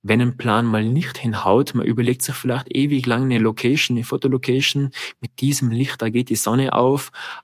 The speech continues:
äh, und der Termin kommt immer näher, da sind mehrere Leute involviert und mehrere Leute haben keine Zeit auch für einen Aufs-, äh, für einen anderen Termin.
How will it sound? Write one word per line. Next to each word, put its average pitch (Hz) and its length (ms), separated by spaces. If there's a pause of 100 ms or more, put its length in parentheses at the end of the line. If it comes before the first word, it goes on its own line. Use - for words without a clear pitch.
(100)
äh, 110 280
und 110 180
der 113 140
Termin 123 460
kommt 120 260
immer 113 220
näher, 127 560 (800)
da 117 80
sind 113 180
mehrere 123 320
Leute 113 320
involviert 135 800
und 113 160
mehrere 120 300
Leute 117 360
haben 110 240
keine 110 500
Zeit 104 320
auch 110 140
für 107 200
einen 98 100
Aufs-, - 420 (520)
äh, 104 240
für 107 160
einen 104 60
anderen 113 340
Termin. 123 480